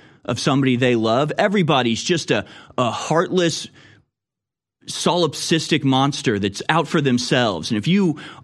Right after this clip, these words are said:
are in a monogamous relationship, you're just a sucker because you're not also out for yourself like you should be." That's the view of humanity that they're pushing.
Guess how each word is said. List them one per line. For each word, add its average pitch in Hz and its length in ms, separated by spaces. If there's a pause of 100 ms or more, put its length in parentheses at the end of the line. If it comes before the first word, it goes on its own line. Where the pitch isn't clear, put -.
(140)
are 135 200
in 123 60
a 117 40
monogamous 131 600
relationship, 135 500
you're 185 120
just 156 200
a 120 60
sucker 156 500
because 117 360
you're 170 140
not 139 240
also 180 420
out 131 220
for 127 120
yourself 131 560
like 120 200
you 117 80
should 160 320
be." 101 220 (220)
That's 185 260
the 196 120
view 165 300
of 135 80
humanity 123 540
that 107 160
they're 110 100
pushing. 98 440